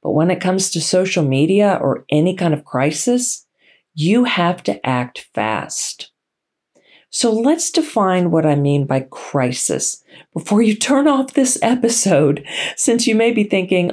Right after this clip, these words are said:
"Look, I'm a coach, I write a blog. What kind of trouble can I get into?"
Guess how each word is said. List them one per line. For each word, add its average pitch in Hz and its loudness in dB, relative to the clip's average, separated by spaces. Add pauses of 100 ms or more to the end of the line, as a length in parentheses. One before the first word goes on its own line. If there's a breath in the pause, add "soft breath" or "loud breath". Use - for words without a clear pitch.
"Look, 254 4
I'm 370 2
a - 0
coach, - 2
I 208 2
write 262 0
a - 2
blog. 156 2 (320 soft breath)
What 247 2
kind 285 4
of 254 0
trouble 208 0
can 180 0
I 165 2
get 156 0
into?" 151 0